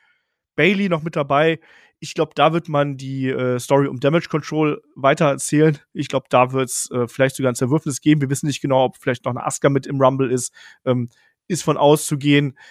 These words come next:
ähm, dass die da eben auch noch mitmischt, wäre auch eine Favoritin natürlich. Aber ich glaub, dass es hier weitere Risse innerhalb von Damage Control, äh, geben wird. Favoritin ganz klar, Becky Lynch. Du hast gerade schon angesprochen, also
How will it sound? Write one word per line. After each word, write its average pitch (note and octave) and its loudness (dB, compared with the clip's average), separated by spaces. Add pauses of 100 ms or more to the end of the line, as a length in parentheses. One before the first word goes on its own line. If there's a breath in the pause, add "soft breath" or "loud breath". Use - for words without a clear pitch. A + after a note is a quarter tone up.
(140 loud breath)
ähm, B2+ -4 (500 soft breath)
dass B2+ -8
die - -10
da C#3+ 4 (360)
eben C3+ -4
auch - -2
noch C#3+ -6
mitmischt, D3+ -4
wäre C#3 2
auch E3+ 2
eine F3+ 0
Favoritin F3+ -2
natürlich. E3+ -6 (200 loud breath)
Aber D3+ 0
ich D3+ -2
glaub, E3+ 4
dass D3+ 2
es C3+ -8
hier D3+ -2
weitere C#3 0 (260 soft breath)
Risse D3+ 0
innerhalb B2 -6
von B2 -10
Damage B2 -6
Control, A2 -10 (340 soft breath)
äh, A#2+ -2
geben A#2 -6
wird. C3+ 0 (420 loud breath)
Favoritin C3 -6
ganz C3 -2
klar, G#2+ -10
Becky B2 -8
Lynch. A2+ -10 (280 loud breath)
Du D#3+ -2
hast E3 0
gerade F#3 2
schon F3 -2
angesprochen, C#3 -4
also C3+ -6